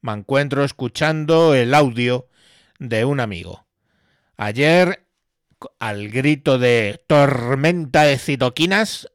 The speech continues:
invoqué a Antonio de Intersectando para que diera su opinión sobre lo que hoy a las ocho tengo que hacer.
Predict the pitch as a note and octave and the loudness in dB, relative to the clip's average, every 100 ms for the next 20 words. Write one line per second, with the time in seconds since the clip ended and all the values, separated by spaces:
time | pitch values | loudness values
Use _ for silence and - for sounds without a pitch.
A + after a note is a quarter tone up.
0 | _ C#3+ A#2+ A2+ A#2 A2 C3+ D3 E3+ _ | _ -10 -8 -6 -6 -4 -4 -4 -4 _
1 | _ _ - A#2 A2+ A2 B2 D3 D3+ F3 | _ _ -6 -4 -4 -6 -2 -2 0 -4
2 | D#3 A#2 A2 A2 A2+ A2+ F3 - _ E3 | -4 -6 -8 -6 -10 -8 -10 -10 _ -6
3 | D#3 C#3 G3+ _ _ _ _ _ _ _ | -4 -4 -6 _ _ _ _ _ _ _
4 | _ _ _ _ - D3+ E3 E3+ - D3 | _ _ _ _ 0 2 4 0 0 0
5 | C#3 D#3+ E3 - _ C3+ C3 C3+ D3+ - | 2 2 0 -6 _ -6 -2 0 -2 -2
6 | C3 D3 C#3+ C#3 D3+ E3 - C3+ A#2+ C#3 | -2 -4 -4 -2 -2 -2 -4 -2 0 0
7 | D#3+ E3+ - A#2+ A#2 A2+ B2 D3+ D#3+ F3 | 0 0 -6 -6 -4 -2 0 2 2 0
8 | - B2 A#2 - C3+ - D#3+ D#3 A#2+ G#2+ | -4 -4 -4 -6 -10 -4 -4 -4 -6 -6
9 | G#2 G2 - D3 - | -8 -8 -6 -6 -6